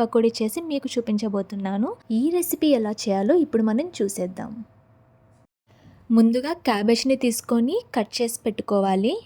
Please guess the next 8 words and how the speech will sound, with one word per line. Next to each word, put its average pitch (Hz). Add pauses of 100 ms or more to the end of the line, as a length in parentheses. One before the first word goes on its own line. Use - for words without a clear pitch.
(160)
నేనైతే 240 (100)
ఇక్కడ 240 (240)
సగం 226 (100)
క్యాబేజ్ని 233
తీసుకుంటున్నాను, 214 (240)
అది 214
సరిపోతుందండి. 208 (200)
మీరు 208